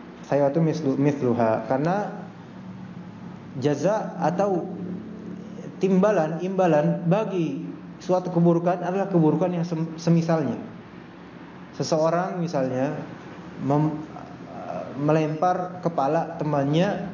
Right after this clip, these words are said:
dengan batu sehingga pecah kepalanya. Maka dalam hal ini,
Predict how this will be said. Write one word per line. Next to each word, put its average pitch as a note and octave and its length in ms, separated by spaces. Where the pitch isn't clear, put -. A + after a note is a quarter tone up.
dengan D3 400
batu E3 560
sehingga C3+ 320
pecah C3 320
kepalanya. A#2 480
Maka C3 240
dalam G#3+ 240
hal F#3 160
ini, G3 560